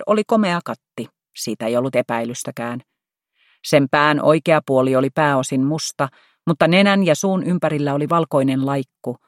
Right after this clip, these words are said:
kun taas pään vasemmassa puolessa oli valkoista ja oranssin ruskeaa. Kissan silmät olivat kirkkaan vihreät, ja suu näytti kaartuvan veitikkamaiseen hymyyn, kuin katti olisi juuri kuullut jotain huvittavaa.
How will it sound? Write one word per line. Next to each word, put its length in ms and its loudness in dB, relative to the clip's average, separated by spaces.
kun 160 4
taas 280 4
pään 220 2
vasemmassa 540 -2
puolessa 420 0
oli 140 2
valkoista 520 0
ja 140 0
oranssin 500 -4
ruskeaa. 680 -14
Kissan 380 0
silmät 360 0
olivat 320 0
kirkkaan 460 -2
vihreät, 440 -6
ja 60 4
suu 240 2
näytti 320 2
kaartuvan 500 2
veitikkamaiseen 840 -2
hymyyn, 420 -2
kuin 180 2
katti 320 0
olisi 280 0
juuri 260 -2
kuullut 360 -4
jotain 340 -6
huvittavaa. 720 -14